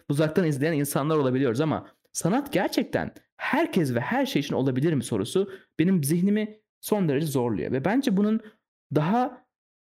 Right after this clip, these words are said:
bizi birleştiren, aslında bu <laughs> kültürleri birbirinden ayıran gerçekliğin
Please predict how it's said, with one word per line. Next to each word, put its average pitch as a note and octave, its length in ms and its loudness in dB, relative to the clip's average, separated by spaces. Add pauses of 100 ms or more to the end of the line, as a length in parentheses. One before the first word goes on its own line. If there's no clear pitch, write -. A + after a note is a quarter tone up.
bizi D#3 280 0
birleştiren, D3+ 800 -2 (1120)
aslında D#3 520 -2
bu D#3 440 -2 (320)
<laughs> - 640 -8
kültürleri E3+ 540 0
birbirinden E3 260 0
ayıran D#3+ 520 0 (280)
gerçekliğin D#3+ 960 0